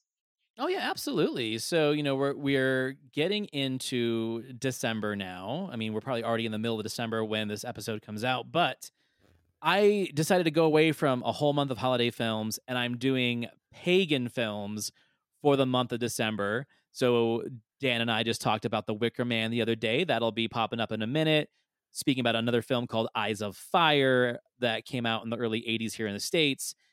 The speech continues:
and then a horror film called The Messiah of Evil. And then Christmas week, I will release a Christmas special that has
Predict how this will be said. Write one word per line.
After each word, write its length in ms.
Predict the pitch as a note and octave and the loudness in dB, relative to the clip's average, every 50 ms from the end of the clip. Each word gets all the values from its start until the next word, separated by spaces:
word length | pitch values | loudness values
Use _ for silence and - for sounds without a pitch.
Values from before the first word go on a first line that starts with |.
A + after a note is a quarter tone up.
| _ _ _ _ | _ _ _ _
and 160 | A#2+ B2 B2 | -4 -2 0
then 340 | B2+ A#2+ A#2 A2+ A2+ A2+ A2+ - | 2 2 2 2 0 -2 -2 0
a 100 | A2+ G#2+ | -2 0
horror 300 | - C#3 C3 B2 A#2+ A2+ | 2 2 2 2 2 0
film 320 | - - A#2+ A2+ G#2+ A2 | 0 -2 -2 0 -2 -4
called 500 | - - B2 A2 G#2+ G#2+ G#2+ G#2+ G2+ G#2+ - | -4 -2 0 0 2 2 2 0 -2 -6 -10
The 60 | - A2 | -8 -6
Messiah 460 | A2 G#2 - - A#2 G2 G2+ G#2 G2 | -6 -4 -2 -2 -2 0 0 -2 -2
of 120 | G2 G#2 - | -4 -8 -6
Evil. 460 | - A#2+ B2 B2 G#2+ A2 F#2+ F#2+ - _ _ _ _ _ _ _ _ | -2 0 0 0 0 -2 -4 -4 -10 _ _ _ _ _ _ _ _
And 200 | - B2+ C3 C3+ | -4 -4 0 2
then 140 | D3 C#3+ C#3 | 2 0 0
Christmas 360 | - - G#3+ G3+ G3+ F#3+ D3 | 2 0 0 0 0 -4 0
week, 240 | C#3+ D#3 D3+ D3 - _ - | 4 2 2 2 0 _ -2
I 160 | B2 B2+ B2+ | 0 0 2
will 240 | A#2 B2 C3+ C#3+ C#3 | 4 4 4 4 6
release 400 | C#3+ C#3 B2+ C3 C3 A#2 - - | 4 4 4 4 2 2 -2 -2
a 140 | - A#2 A2+ | -2 -2 -2
Christmas 540 | - _ _ B2+ B2 - - - B2+ A#2+ - | -2 _ _ -4 -4 -2 -2 -2 -2 -2 -2
special 640 | - - _ - A#2 A#2 - - C3 B2 A#2+ A#2+ A#2 | -4 -6 _ -2 -2 0 0 0 2 2 4 4 2
that 120 | A2+ G#2+ | 2 0
has 220 | G2 G#2+ G#2 G#2 | -2 -2 -4 -4